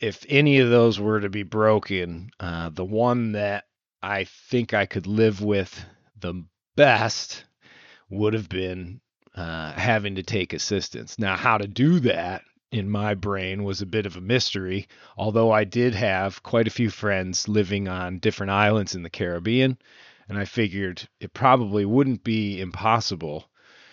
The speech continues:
to sort of set up a incognito, sort of sail into a harbor and get a bunch of food brought out and then just sail on out.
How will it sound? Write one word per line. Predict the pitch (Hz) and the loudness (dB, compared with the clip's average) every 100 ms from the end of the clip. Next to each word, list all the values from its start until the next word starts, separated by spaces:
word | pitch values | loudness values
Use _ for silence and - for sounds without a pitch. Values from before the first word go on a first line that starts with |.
| _ - | _ -8
to | 113 98 95 92 92 | -4 -2 -4 -4 -6
sort | - 110 95 | -4 -2 -2
of | 85 | -2
set | - 127 107 | 0 2 2
up | 107 104 - | 2 0 0
a | 90 90 117 | -4 -4 -2
incognito, | 117 - 110 101 95 98 98 95 92 92 | -2 0 0 0 -4 -4 -2 -2 -2 -4
sort | 90 - 92 | -4 -2 -2
of | 87 | -2
sail | - 107 107 101 | 0 0 0 0
into | 101 98 110 90 | -2 -4 -4 -4
a | |
harbor | 92 101 101 95 92 90 87 | -4 -4 -4 -6 -8 -8 -8
and | 90 - _ - _ _ _ _ - | -12 -16 _ -20 _ _ _ _ 0
get | 131 117 | 2 4
a | |
bunch | 117 107 | 4 2
of | 104 | -2
food | 120 110 | 0 0
brought | 107 104 104 | 2 2 4
out | 104 104 107 - | 6 6 4 -2
and | 82 85 | -8 -6
then | 85 87 | -6 -6
just | 92 87 | -8 -8
sail | - 113 101 95 | -4 -2 0 -2
on | 95 92 | -2 -4
out. | 95 104 | -2 -2